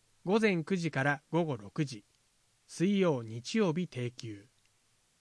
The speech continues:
事業開発本部。郵便番号一八七の零零零二。東京都小平市花小金井一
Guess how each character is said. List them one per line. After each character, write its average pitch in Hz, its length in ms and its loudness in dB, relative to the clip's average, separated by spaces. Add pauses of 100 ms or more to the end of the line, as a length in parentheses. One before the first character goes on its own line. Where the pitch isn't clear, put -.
(240)
事 151 180 -2
業 240 300 6
開 196 240 2
発 170 260 0
本 143 260 -4
部。 113 160 -10 (680)
郵 214 180 4
便 226 220 4
番 170 240 2
号 110 320 -10 (180)
一 151 320 2
八 196 300 0
七 160 320 2
の 135 240 -4 (160)
零 175 340 4
零 180 280 4
零 135 320 0
二。 117 300 -6 (800)
東 220 220 4
京 208 180 4
都 143 160 -2
小 135 140 -4
平 180 320 4
市 123 340 -8
花 170 320 0
小 180 140 2
金 165 240 4
井 110 220 -4 (160)
一 123 160 -10